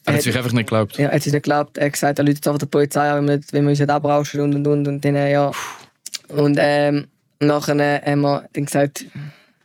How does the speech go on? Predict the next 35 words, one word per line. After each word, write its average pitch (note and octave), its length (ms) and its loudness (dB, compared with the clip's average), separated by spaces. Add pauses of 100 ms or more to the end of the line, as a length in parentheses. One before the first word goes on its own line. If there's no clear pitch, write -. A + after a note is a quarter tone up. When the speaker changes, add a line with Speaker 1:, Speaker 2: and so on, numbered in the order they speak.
(100)
Speaker 2:
ja, C#3+ 200 0
fuck, C#3+ 300 -4
Übung C#3+ 320 2
halt, D3 240 0
sobald D3 340 0
wir C#3+ 140 -2
gemerkt C#3+ 360 -4
haben, C#3+ 100 -2
fuck, - 260 -6
er, C#3+ 240 2
er C#3+ 140 2
nimmt C#3+ 180 2
Überhand. D3 480 0 (160)
Und D3 240 0
dann... D3 120 2
Äh, C#3+ 260 0 (1000)
die C#3+ 220 2 (100)
Ausländer, C#3+ 920 0
wenn - 360 -2
die C#3+ 100 4
Ausländer D3+ 400 2
nicht D3 180 0
gewesen D3+ 180 4
wären, C#3 320 0 (520)
dann C#3+ 120 -2
wär, C#3+ 180 2 (100)
wär's C#3 240 -2
Katastrophe C#3+ 540 -2
gegeben. C#3+ 380 0
Die, C#3+ 60 0
ähm, C#3+ 340 0 (920)
die D3+ 80 4
haben D3 120 0
dann D3 120 2
das C#3+ 320 -2